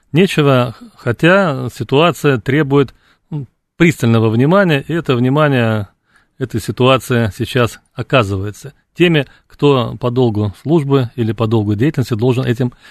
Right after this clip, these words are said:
заниматься. Что касается истории, да, британцы заходили в Афганистан, ушли оттуда. Мы заходили туда в семьдесят девятом году,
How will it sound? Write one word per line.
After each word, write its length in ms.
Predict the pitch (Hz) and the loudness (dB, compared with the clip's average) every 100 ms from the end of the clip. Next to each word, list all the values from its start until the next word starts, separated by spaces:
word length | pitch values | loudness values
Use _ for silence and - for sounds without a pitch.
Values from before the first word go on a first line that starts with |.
| - - | -20 -6
заниматься. 720 | 113 110 127 135 107 - - _ _ _ _ _ _ _ _ _ | -2 2 4 4 0 -4 -18 _ _ _ _ _ _ _ _ _
Что 140 | 160 | -4
касается 460 | 165 - 156 - 139 | -2 2 2 2 -4
истории, 460 | - 175 151 110 - _ _ - | 0 2 2 0 -6 _ _ -2
да, 400 | 117 196 170 120 | 2 2 2 0
британцы 680 | 120 123 160 139 131 110 - _ _ _ _ _ _ _ _ | 0 2 0 0 -2 -4 -6 _ _ _ _ _ _ _ _
заходили 500 | 117 117 117 123 185 | -4 0 2 4 4
в 60 | 160 | 2
Афганистан, 720 | 143 139 143 - 135 123 98 _ _ _ _ - | 0 0 -2 0 0 0 -2 _ _ _ _ -12
ушли 320 | 110 - 135 | -8 0 2
оттуда. 560 | 160 143 - 135 131 113 _ _ _ _ - | 2 0 0 2 2 -2 _ _ _ _ -2
Мы 440 | 123 170 175 147 | 2 4 2 0
заходили 420 | 120 117 123 120 | -2 0 0 2
туда 240 | 117 117 113 | 2 2 0
в 60 | |
семьдесят 400 | - 123 117 123 | 2 0 2 -2
девятом 420 | 107 120 117 113 107 | 2 2 2 0 0
году, 380 | 107 117 170 | 0 0 -2